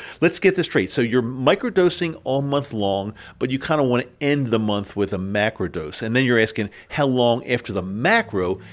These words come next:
can you start microdosing again?" Well, a lot of micro and macro words here, but my quick answer to that one, Max, would be several days. I think you're okay. If you macrodose and then go ahead, um, wait,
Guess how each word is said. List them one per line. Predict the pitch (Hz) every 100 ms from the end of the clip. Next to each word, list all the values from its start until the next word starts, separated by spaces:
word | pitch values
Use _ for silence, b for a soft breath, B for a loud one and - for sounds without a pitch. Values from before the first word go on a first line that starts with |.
| B
can | - 147
you | 127
start | 120 - 117 107 - -
microdosing | 104 110 123 120 95 92 - 87
again?" | 87 90
Well, | 98
a |
lot | 165 214
of |
micro | 107 120 170 160 120
and | 101 107
macro | 127 135 - 98 92 B B
words | 95 107 101 95
here, | - 101
but | 92 110 - B -
my | 139 - _ _ _ _
quick | - 254 240
answer | 170 170 -
to | 156 147
that | 127 127
one, | 113 107
Max, | 107 104 - -
would | 113
be | 95 107 104 B B
several | - - 190 -
days. | 87 82 85 - B B B -
I |
think | 135 156
you're | 120 107
okay. | - 92
If | 92
you | 139
macrodose | 135 123 120 127 113 110 107 - B B
and | - 120
then | 113 113 117 -
go | 170 139
ahead, | 120 110 110 -
um, | 110 127 -
wait, | 240 269 -